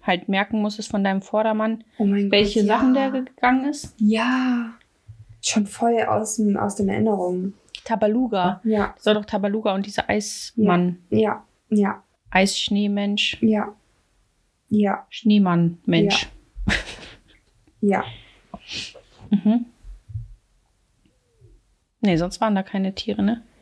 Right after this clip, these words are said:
Speaker 1: Aber Tabaluga ist auch irgendwie ganz komisch geworden mittlerweile.
Speaker 2: Ich guck's nicht mehr.
Speaker 1: Ich hab das letztens irgendwann mal aus Zufall noch gesehen. Die sehen jetzt alle anders aus.
Speaker 2: Okay.
Speaker 1: Ich guck kein Fernsehen.
Speaker 2: Ja, geht mir genauso.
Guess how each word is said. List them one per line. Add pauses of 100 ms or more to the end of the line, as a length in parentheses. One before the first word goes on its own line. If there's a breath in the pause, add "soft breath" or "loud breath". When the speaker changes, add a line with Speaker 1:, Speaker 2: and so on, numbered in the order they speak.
(440 soft breath)
Speaker 1:
Aber
Tabaluga
ist
auch
irgendwie
ganz
komisch
geworden
mittlerweile. (480)
Speaker 2:
Ich
guck's
nicht
mehr. (160)
Speaker 1:
Ich
hab
das
letztens
irgendwann
mal
aus
Zufall
noch
gesehen.
Die
sehen
jetzt (140)
alle
anders
aus. (1400 soft breath)
Speaker 2:
Okay. (100)
Speaker 1:
Ich
guck
kein
Fernsehen. (640)
Speaker 2:
Ja,
geht
mir
genauso.